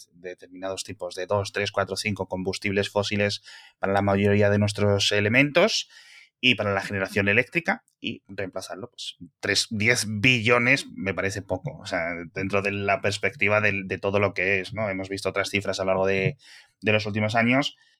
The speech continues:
y... ¿y qué es lo que se supone que aporta Tesla aquí? Es decir, obviamente un montón de cosas, joder,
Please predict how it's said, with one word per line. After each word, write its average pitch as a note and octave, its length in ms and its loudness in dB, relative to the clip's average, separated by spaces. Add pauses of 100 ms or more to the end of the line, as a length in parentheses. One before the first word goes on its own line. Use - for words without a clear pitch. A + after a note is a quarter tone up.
(320)
y... B2 840 6 (380)
¿y B2 180 2
qué C#3+ 100 4
es D#3 140 2
lo D3+ 80 4
que C#3 80 0
se C3 80 2
supone A#2 380 2
que G#2+ 80 0
aporta G2+ 500 0
Tesla F#2 300 -2
aquí? E2+ 240 -6
Es D#2+ 120 -8
decir, F2 320 -8
obviamente F#2+ 380 -2
un A2+ 80 4
montón F#2+ 240 0
de F2+ 80 -8
cosas, - 320 0
joder, A2 340 -6